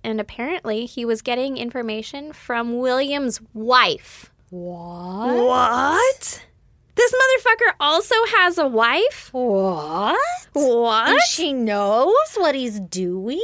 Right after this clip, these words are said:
Speaker 1: I have no idea. And like I said, I don't have a whole lot of fucking information on this.
Speaker 2: What?
Speaker 1: This is literally the only time that I saw his wife mentioned.
Speaker 2: Oh my God, I can only imagine his wife is just like all these other women, and, like, he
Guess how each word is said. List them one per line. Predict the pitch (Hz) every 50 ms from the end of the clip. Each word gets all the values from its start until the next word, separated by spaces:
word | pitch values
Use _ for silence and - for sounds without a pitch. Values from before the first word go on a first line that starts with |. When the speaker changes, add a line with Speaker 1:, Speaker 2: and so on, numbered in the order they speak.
| 523 554 571
Speaker 1:
I | 466 539 554 453
have | 494 587 571 508 508 508
no | 523 508 523 523 539 494 508 539 554 453 -
idea. | - -
And | 233 254
like | 226 214 226 233
I | 285 294
said, | - - 403 320 262 - _ -
I | 349
don't | 403 466 381 254
have | 233 269 277
a | 285
whole | 277 311 302
lot | 339 339
of | 339 -
fucking | - 415 403 - 415
information | 403 415 392 427 403 440 480 480 - 427
on | 311 254
this. | 220 202
Speaker 2:
What? | 196 190 185 180 185 202 202
Speaker 1:
This | 233 269 330 554
is | 466 330
literally | 311 339 392 415 440 427
the | 392 381 - -
only | 302 302 320 330 339 339
time | - 381 370 359 320
that | 311 302
I | 285 294
saw | 302 - 302
his | 285 302 277 -
wife | 262 254 254 269 -
mentioned. | 233 233 247 262 - 226 - 220 240 - -
Speaker 2:
Oh | 240
my | 262 269 254
God, | 240 226 214
I | 233
can | 226 247 302
only | 277 277 277 269
imagine | 233 202 185 180 185 185 220 226
his | 240 240 226 190 214
wife | 196 185 180 175 175 -
is | 202 190 180
just | - 196 170 -
like | 196 185 -
all | 185 180
these | 170 180 175 165
other | 180 170 165 170 170
women, | 170 160 160 160 165 165 165
and, | 147 170 190 185 180
like, | 180 175 170 175 -
he | - - - - 190 185 185 180